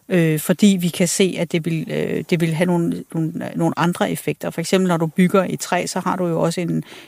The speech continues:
en lagring af C O to, øh, hvorimod at den, den futter jo af, hvis du brænder det af, det der træ. Øh, så,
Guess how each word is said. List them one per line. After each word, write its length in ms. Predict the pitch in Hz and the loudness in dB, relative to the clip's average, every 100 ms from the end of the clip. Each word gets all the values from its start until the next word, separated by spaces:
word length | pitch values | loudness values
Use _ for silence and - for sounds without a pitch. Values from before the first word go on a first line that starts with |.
| - | -2
en 80 | 170 | 2
lagring 500 | 156 151 170 185 175 | 4 4 2 2 2
af 100 | 160 | -2
C 100 | - | -2
O 80 | 160 | -4
to, 260 | 156 196 254 _ - - - - | -2 -4 -4 _ -20 -20 -20 -4
øh, 480 | 180 165 147 147 - | 2 4 4 2 0
hvorimod 400 | 160 160 160 160 | 2 4 6 4
at 140 | 156 160 | 2 2
den, 240 | 170 170 175 | 2 2 2
den 280 | 175 180 | 0 0
futter 340 | - - 175 156 | -10 -2 2 2
jo 140 | 143 | 2
af, 140 | 170 170 | 0 -2
hvis 120 | 175 | -4
du 100 | 170 | -6
brænder 280 | 156 156 160 | -2 -2 -2
det 80 | |
af, 200 | 156 160 170 | -2 -2 -4
det 100 | 170 | -6
der 120 | - | -6
træ. 220 | - - - _ _ - | -6 -10 -12 _ _ -6
Øh, 140 | 143 - | -4 -4
så, 160 | - | -6